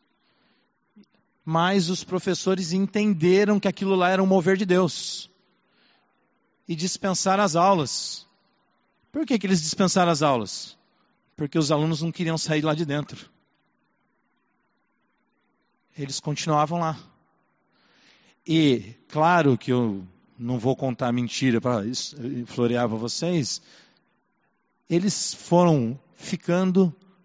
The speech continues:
foram ficando, foram ficando, de repente aquilo começou a despertar curiosidade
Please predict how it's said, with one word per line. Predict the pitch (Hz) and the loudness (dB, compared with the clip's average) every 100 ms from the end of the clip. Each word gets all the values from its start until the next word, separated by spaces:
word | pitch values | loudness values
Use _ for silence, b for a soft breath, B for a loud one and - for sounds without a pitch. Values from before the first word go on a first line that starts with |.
| _ | _
foram | - 156 151 143 | -4 2 2 0
ficando, | - - 165 165 165 165 160 b b b | -6 -2 0 0 -2 -4 -4 b b b
foram | - - 156 151 | -20 -2 2 2
ficando, | - 131 160 165 175 175 | 0 0 2 4 6 4
de | 143 120 | 4 2
repente | 151 165 - 180 180 | 2 2 0 -2 -2
aquilo | - 190 | -2 -4
começou | - 185 185 - | -2 -2 -2 0
a | |
despertar | 185 - 190 175 | -2 -4 -6 -6
curiosidade | 170 180 190 202 180 190 202 139 107 | -4 0 2 0 -2 -2 -2 -4 -10